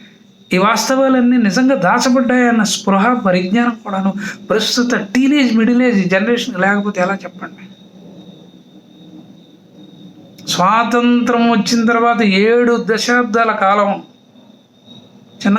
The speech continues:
కాలం ఏమీ కాదు, నైన్టీన్ ఫార్టీ సెవెన్లో వచ్చింది కదా మనకి. ఈ సుదీర్ఘ కాలంలో దేశ ఔన్నత్యానికి సంబంధించిన స్కూల్ కరికులం కానీ, కాలేజీ కరికులం కానీ ఉందా? లేదు కదా.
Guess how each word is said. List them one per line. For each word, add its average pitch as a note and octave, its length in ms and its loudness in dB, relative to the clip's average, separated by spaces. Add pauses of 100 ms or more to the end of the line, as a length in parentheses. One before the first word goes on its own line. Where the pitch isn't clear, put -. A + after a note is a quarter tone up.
కాలం G#3+ 200 2 (100)
ఏమీ F#3+ 200 2
కాదు, F3+ 220 2
నైన్టీన్ F#3+ 340 0
ఫార్టీ G3+ 220 0
సెవెన్లో G#3 300 0
వచ్చింది G#3 300 -6
కదా G3+ 180 -2
మనకి. G#3+ 240 -4 (540)
ఈ - 20 2 (120)
సుదీర్ఘ C4 480 2 (180)
కాలంలో A3+ 460 2 (960)
దేశ C4 160 2 (160)
ఔన్నత్యానికి A#3+ 640 2
సంబంధించిన G#3 580 2 (1800)
స్కూల్ B3 380 0 (160)
కరికులం G3+ 460 2 (120)
కానీ, G#3+ 220 2 (160)
కాలేజీ G3 380 2
కరికులం F#3+ 360 -2 (120)
కానీ F3+ 160 0 (160)
ఉందా? G3 180 2 (920)
లేదు F#3+ 320 0
కదా. F#3+ 140 -6